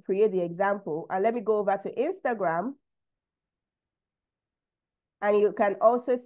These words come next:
see that create the example has been added here as well. So if you ever run out of business manager or business portfolio accounts, just come here and try this trick.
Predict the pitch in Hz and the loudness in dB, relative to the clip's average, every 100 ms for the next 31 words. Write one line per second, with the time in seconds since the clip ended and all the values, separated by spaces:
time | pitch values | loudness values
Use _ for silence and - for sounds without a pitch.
0 | - 202 240 302 _ - 196 202 - 214 | -4 -4 -4 -10 _ -2 0 0 -4 4
1 | 233 196 180 180 190 196 214 190 196 185 | 4 4 0 0 -2 -2 -4 -2 2 2
2 | 180 185 180 180 190 202 196 190 180 170 | 0 -2 -2 0 -2 -2 -4 -4 -2 -2
3 | 165 175 160 156 _ - 320 320 359 311 | -4 -4 -4 -6 _ -2 0 2 -2 -4
4 | - 349 403 453 427 349 320 294 285 285 | -8 0 0 2 4 6 6 6 2 2
5 | 220 196 196 247 240 247 214 214 214 214 | 0 0 -4 0 0 -2 -2 0 2 2
6 | 190 185 202 214 214 - - 190 190 208 | 2 0 2 2 2 -10 -6 -6 -4 -4
7 | - 269 269 269 _ - 208 554 - 339 | -2 0 0 -4 _ -6 0 0 2 4
8 | 330 349 294 247 220 220 - 254 247 247 | 4 6 4 4 -2 -2 0 -2 -2 -8
9 | - 220 | -4 -4